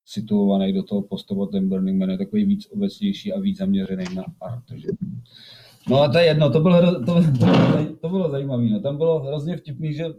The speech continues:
my jsme ten žebříček jako komunita narazili až jako třeba rok potom, co to vylezlo, nebo další ročník, a už v té době jako prostě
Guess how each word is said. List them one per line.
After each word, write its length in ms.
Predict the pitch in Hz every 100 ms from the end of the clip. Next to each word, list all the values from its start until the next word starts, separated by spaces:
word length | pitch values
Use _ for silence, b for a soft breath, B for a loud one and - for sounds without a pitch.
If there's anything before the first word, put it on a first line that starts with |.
| _ _ -
my 140 | 135
jsme 260 | 120 147 151 _ _
ten 200 | 143 143
žebříček 600 | 127 127 107 127 120 143 135 _ _ _ _ _
jako 220 | 120 127
komunita 480 | 117 127 135 127 135
narazili 480 | 127 123 120 120 120
až 400 | 120 123 - _ _ _
jako 160 | 98 117
třeba 300 | - 113 120
rok 240 | 123 120
potom, 340 | 110 110 120 117
co 140 | 117
to 140 | 113
vylezlo, 420 | 117 107 107 107 107
nebo 440 | 98 - 104 107
další 380 | 104 110 107 -
ročník, 480 | 120 117 - 110 107 -
a 40 |
už 220 | 113 113
v 20 |
té 100 | -
době 280 | 110 107 107
jako 220 | 107 -
prostě 520 | 107 104 104 - 104